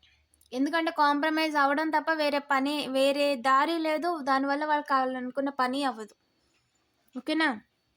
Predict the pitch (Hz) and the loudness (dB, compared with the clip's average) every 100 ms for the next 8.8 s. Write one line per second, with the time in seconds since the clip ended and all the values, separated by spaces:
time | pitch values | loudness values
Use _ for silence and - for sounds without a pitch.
0 | _ _ _ _ _ 247 269 277 294 330 | _ _ _ _ _ -4 -2 0 2 2
1 | 330 339 320 330 330 294 302 320 320 330 | 4 2 4 2 4 2 2 0 0 -2
2 | 311 302 294 277 277 294 311 302 311 302 | 0 0 0 2 2 2 0 0 0 0
3 | 302 285 285 277 311 294 269 285 311 302 | 0 -2 -2 0 0 4 4 4 2 0
4 | 277 285 302 294 277 277 285 285 269 240 | 0 0 -2 -2 -4 -2 -2 0 0 -2
5 | 208 - _ _ _ _ - _ _ 311 | -8 -14 _ _ _ _ -20 _ _ -2
6 | 311 330 320 311 294 277 294 285 285 277 | -2 0 0 0 -2 -2 -2 0 -2 -4
7 | 285 277 262 285 320 294 302 294 294 277 | -2 -2 0 -2 -2 -2 -4 -4 -4 -6
8 | 226 262 262 277 262 247 247 | -6 -4 -4 -4 -6 -6 -8